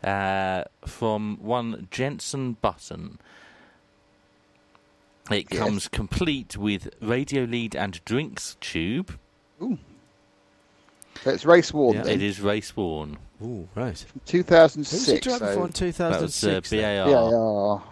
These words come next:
Speaker 2: Uh,
Speaker 3: Right.
Speaker 2: right, so he's British and people like him, and he's race worn it. It's got some gubbins. I'm going to go nine thousand nine hundred and ninety-five pounds.
Speaker 1: John,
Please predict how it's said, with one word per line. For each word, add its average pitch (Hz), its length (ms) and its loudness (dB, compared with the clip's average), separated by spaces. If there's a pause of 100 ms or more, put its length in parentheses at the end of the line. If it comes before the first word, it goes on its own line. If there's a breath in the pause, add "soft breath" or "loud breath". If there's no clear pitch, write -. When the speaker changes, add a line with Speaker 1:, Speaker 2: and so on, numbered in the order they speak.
(500 loud breath)
Speaker 2:
Uh, 113 680 -2
Speaker 3:
Right. 76 100 -10 (100)
Speaker 2:
right, 120 300 2
so 120 380 2 (1000)
he's 131 220 -4 (160)
British - 680 4 (120)
and 120 380 0
people 139 300 -2
like 131 340 4
him, 85 380 -8 (680 loud breath)
and 107 380 -2
he's 113 200 -8
race 160 360 6
worn 104 280 -4
it. 110 140 -2
It's - 160 -10
got - 260 4
some 113 140 -8
gubbins. 113 520 -2
I'm 156 200 2
going 120 180 2
to - 80 -10
go 113 260 2 (340 soft breath)
nine 226 280 8
thousand 131 360 6
nine 156 200 8
hundred 131 240 0
and 127 100 0
ninety-five 131 560 2
pounds. 90 300 -4 (600)
Speaker 1:
John, 90 360 0